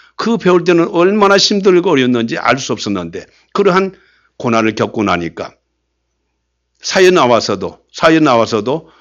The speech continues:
모든 일을 할 수 있도록 만드-, 만드는 것을 봤습니다. 바로 그리스도인들은 바로 그렇습니다. 정말 내가 그리스도의 군병이 되기 위해서는 그러한 힘든 과정, 과정에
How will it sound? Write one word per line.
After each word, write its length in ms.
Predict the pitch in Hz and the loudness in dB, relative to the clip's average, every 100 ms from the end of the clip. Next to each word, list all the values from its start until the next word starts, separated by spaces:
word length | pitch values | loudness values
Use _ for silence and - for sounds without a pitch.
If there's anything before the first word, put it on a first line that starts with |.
| _ | _
모든 460 | - 175 202 202 190 | -4 0 0 0 0
일을 120 | 180 | 0
할 160 | - 208 | 0 -4
수 180 | - 220 | -4 -6
있도록 480 | 120 107 - 139 139 | -8 -8 -2 -2 0
만드-, 420 | 110 95 98 104 | -4 -4 -6 -14
만드는 460 | 110 117 117 117 107 | 0 2 4 4 2
것을 240 | 92 92 | -2 -8
봤습니다. 560 | 80 87 - 87 82 - | -8 -10 -10 -12 -14 -16
바로 380 | - 208 220 220 _ _ | -6 2 2 0 _ _
그리스도인들은 760 | - 131 120 - 110 101 98 90 | -4 0 0 0 0 0 -2 -6
바로 200 | 82 90 | -6 -6
그렇습니다. 640 | 85 - 80 80 85 87 _ _ _ _ | -6 -8 -12 -14 -16 -20 _ _ _ _
정말 260 | 147 151 | 0 2
내가 400 | 143 143 139 127 _ | 2 4 2 0 _
그리스도의 480 | - 139 131 143 127 | -2 -2 -2 -2 -2
군병이 500 | - 165 175 156 165 | 0 0 2 2 2
되기 260 | 151 139 | 0 0
위해서는 520 | 165 127 - 98 85 - _ - - - - | 2 2 0 -4 -4 -8 _ -20 -20 -20 -16
그러한 380 | - 160 175 196 | -2 2 4 2
힘든 520 | 180 - 220 202 202 185 | 2 0 0 0 0 -2
과정, 420 | 156 143 185 190 | -4 -2 0 0
과정에 520 | 175 156 156 151 - | 0 2 2 0 -2